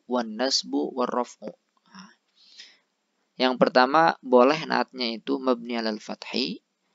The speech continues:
boleh mansub, berarti boleh, eh, mu'rab kan, kalau ini mabni, kalau ini mu'rab. Atau, eh, rofa, marfu. Ada tiga nih. Saya langsung aja ke contoh yang pertama,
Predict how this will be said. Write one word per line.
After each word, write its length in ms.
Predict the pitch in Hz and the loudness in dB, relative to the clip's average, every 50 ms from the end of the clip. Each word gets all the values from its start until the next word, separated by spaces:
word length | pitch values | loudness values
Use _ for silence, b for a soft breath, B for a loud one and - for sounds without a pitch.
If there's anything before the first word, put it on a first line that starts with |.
| _ _ _ _ _ _ | _ _ _ _ _ _
boleh 360 | - 135 143 151 165 175 170 165 - - - | 0 6 8 8 8 8 6 2 -2 -10 -8
mansub, 560 | 127 127 117 107 - - 107 110 127 131 - - _ _ _ _ | -6 -6 -6 -4 -2 2 2 2 2 2 -2 -10 _ _ _ _
berarti 400 | - 117 110 104 - - 135 120 | -4 -2 -2 -2 0 0 -2 -2
boleh, 360 | - 117 117 113 113 120 131 135 - - - _ _ _ - | 0 0 0 2 2 0 -2 -4 -8 -16 -20 _ _ _ -10
eh, 600 | 120 120 117 120 117 117 110 110 110 - - 107 104 | -8 -6 -6 -4 -4 -4 -4 -4 -4 -4 -6 -6 -6
mu'rab 400 | 113 131 135 - - 123 117 104 - | -2 0 2 4 4 4 2 2 0
kan, 120 | - 123 - | -6 -12 -12
kalau 200 | _ - 113 110 110 | _ -10 -8 -8 -8
ini 80 | 117 117 | -8 -8
mabni, 360 | 113 110 107 107 120 120 117 110 | -8 -8 -8 -6 -6 -6 -4 -4
kalau 120 | 110 110 | -6 -6
ini 120 | 113 113 113 | -6 -8 -6
mu'rab. 360 | 123 127 - - 202 190 - _ _ B B B B B B B B - | -4 -4 -4 -4 -6 -10 -14 _ _ B B B B B B B B -6
Atau, 520 | 110 110 - - 131 147 151 151 - - _ _ _ - | -4 -2 2 4 4 4 4 2 0 -4 _ _ _ -8
eh, 420 | 113 113 113 110 107 101 92 92 113 | -6 -4 -4 -2 -2 -2 -2 0 2
rofa, 320 | 127 123 117 - 104 - - - | 4 4 4 4 2 0 0 -2
marfu. 320 | 117 110 - - 107 92 - _ _ _ _ _ _ - | -4 -6 -4 -4 -4 -4 -4 _ _ _ _ _ _ -14
Ada 160 | 110 110 - - | -10 -10 -10 -8
tiga 320 | - 123 110 113 101 101 | -8 -6 -4 -4 -4 -4
nih. 120 | 104 - _ | -8 -14 _
Saya 240 | _ - - 123 120 | _ -12 -8 -6 -6
langsung 240 | 120 120 - - 117 117 | -6 -4 -6 -6 -4 -2
aja 120 | 123 127 | -2 -2
ke 200 | - - - - | -2 -2 -6 -6
contoh 320 | - 117 110 110 - 117 113 | -6 -6 -6 -4 -4 -4 -4
yang 200 | 113 110 110 107 | -4 -4 -6 -8
pertama, 480 | - 117 - 110 107 113 131 143 147 | -10 -10 -8 -8 -8 -6 -4 -6 -6